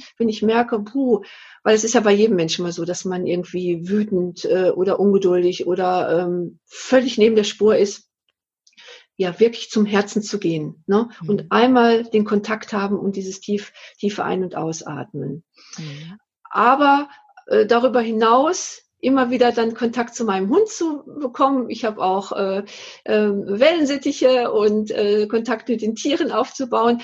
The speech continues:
Speaker 1: Das heißt,
Speaker 2: Ja.
Speaker 1: so die Tiere sind ja so völlig, ähm, sag ich mal, unbedarft.
Speaker 2: Ja, absolut.
Speaker 1: Und, ne? Und
Speaker 2: Mhm.
Speaker 1: das ist so, so mein Tipp, um, ähm,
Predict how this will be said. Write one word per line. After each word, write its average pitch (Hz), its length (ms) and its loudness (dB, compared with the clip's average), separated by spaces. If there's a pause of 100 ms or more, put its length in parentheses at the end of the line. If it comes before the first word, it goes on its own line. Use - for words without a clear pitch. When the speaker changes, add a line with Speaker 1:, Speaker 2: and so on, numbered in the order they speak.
Speaker 1:
Das 240 160 -4
heißt, 196 360 0
Speaker 2:
Ja. - 100 -18
Speaker 1:
so 269 100 -4
die 240 180 -2
Tiere 311 340 2
sind 269 160 -2
ja 240 260 4
so 233 160 -2
völlig, 403 720 4
ähm, 269 320 4 (220)
sag 311 160 -4
ich - 100 -6
mal, 254 80 2
unbedarft. 254 1120 0 (320)
Speaker 2:
Ja, 196 180 -2
absolut. 233 580 2 (240)
Speaker 1:
Und, 226 380 -2
ne? 285 240 4 (280)
Und 233 280 4
Speaker 2:
Mhm. 226 100 -2
Speaker 1:
das 269 200 0
ist - 180 -6
so, 233 240 4
so 233 140 2
mein 233 300 2
Tipp, 262 280 -6
um, 220 500 -2
ähm, 208 640 0